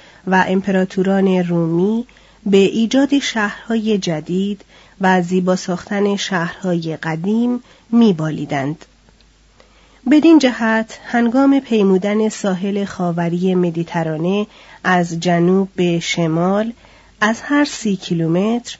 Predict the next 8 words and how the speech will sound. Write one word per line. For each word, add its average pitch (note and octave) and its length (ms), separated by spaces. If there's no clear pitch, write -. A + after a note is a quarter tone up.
به F#3 360
شهری G#3+ 800
برمی‌خوریم. E3 800
رافیا G3 840
یا F3+ 320
رافا، F#3 640
غزه، F3+ 720
اشقلون، F3+ 840